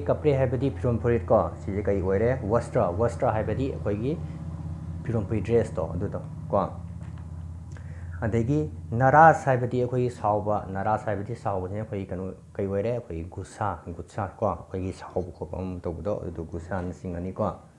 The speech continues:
ꯀꯣꯏꯁꯟ ꯅꯝꯕꯔ ꯇꯨꯗ "ꯅꯁꯔꯨꯗꯤꯟ ꯅꯦ ꯑꯁꯀꯟ ꯀꯦ ꯕꯥꯔꯦ ꯃꯦ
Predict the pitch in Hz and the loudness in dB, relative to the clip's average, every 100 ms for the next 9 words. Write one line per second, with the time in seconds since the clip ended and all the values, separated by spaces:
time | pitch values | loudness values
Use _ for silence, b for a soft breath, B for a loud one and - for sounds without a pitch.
0 | B B B B B B B - 117 147 | B B B B B B B -2 0 4
1 | 165 170 165 139 135 131 - B B B | 4 4 4 6 6 4 2 B B B
2 | - 127 156 147 160 190 180 175 175 131 | 0 2 2 2 4 6 6 6 4 0
3 | - - 160 156 139 117 113 117 135 | 0 2 4 4 6 6 6 4 2